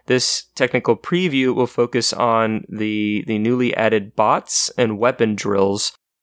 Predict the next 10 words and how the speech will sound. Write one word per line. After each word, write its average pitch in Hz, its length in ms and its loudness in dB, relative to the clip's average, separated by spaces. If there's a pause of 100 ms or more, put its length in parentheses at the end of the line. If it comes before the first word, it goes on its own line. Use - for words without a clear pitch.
(240)
to 107 200 2
Halo. 98 540 2 (500)
So - 140 -2
they're 110 140 0
gonna 127 200 2
have 127 220 -2
something 120 300 0
called 110 360 0
Bot 117 320 0
Arena, 120 540 2